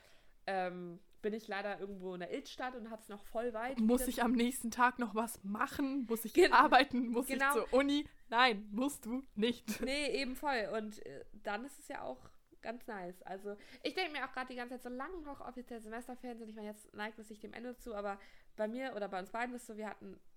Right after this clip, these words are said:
Speaker 1: haben unsere Hausarbeiten jetzt eh schon fertig
Speaker 2: Ja,
Speaker 1: und
Speaker 2: oh, ich bin
Speaker 1: jetzt
Speaker 2: so glücklich drüber.
Speaker 1: Oh, ich auch, weil jetzt
Speaker 2: Bin
Speaker 1: kann ich
Speaker 2: so
Speaker 1: auch nirgendwo
Speaker 2: erleichtert.
Speaker 1: was chillen. Aber jetzt würde man eh chillen und solange ich eh in dieser Eh-Chill-Phase bin, geht's ja noch alles, weil dann,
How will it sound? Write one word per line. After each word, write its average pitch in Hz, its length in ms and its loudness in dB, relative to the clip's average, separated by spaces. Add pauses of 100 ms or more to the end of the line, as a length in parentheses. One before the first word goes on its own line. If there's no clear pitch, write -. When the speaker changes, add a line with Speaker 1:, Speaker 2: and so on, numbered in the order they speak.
(120)
Speaker 1:
haben 214 140 -8
unsere 208 180 -6
Hausarbeiten 202 420 -6
jetzt 196 200 -12
eh 294 100 -4
schon 226 400 -12
fertig 208 400 -10
Speaker 2:
Ja, 196 200 -4
Speaker 1:
und 202 180 -10
Speaker 2:
oh, 208 40 -6
ich 208 120 -10
bin 233 120 -4
Speaker 1:
jetzt 226 80 2
Speaker 2:
so 208 140 0
glücklich 196 360 -10
drüber. 190 360 -8
Speaker 1:
Oh, - 240 -18 (140)
ich - 260 -20
auch, - 280 -18
weil 208 100 -12
jetzt 208 80 -12
Speaker 2:
Bin 214 100 -6
Speaker 1:
kann 220 80 -6
ich 220 60 -8
Speaker 2:
so 220 100 0
Speaker 1:
auch - 20 -2
nirgendwo 202 300 -4
Speaker 2:
erleichtert. 208 100 -4
Speaker 1:
was 220 140 -10
chillen. 196 260 -10 (420)
Aber 240 140 2
jetzt 285 180 -2
würde 330 140 -4
man 302 140 0
eh 320 160 -4
chillen 190 320 -6
und 202 80 -8
solange 233 260 -6
ich - 100 -16
eh 294 120 -8
in 302 60 -6
dieser 247 220 -6
Eh-Chill-Phase 285 800 -8
bin, 247 180 -10
geht's - 260 -8
ja 175 100 -8
noch 160 160 -12
alles, 160 360 -10
weil 185 160 -6
dann, 202 300 -8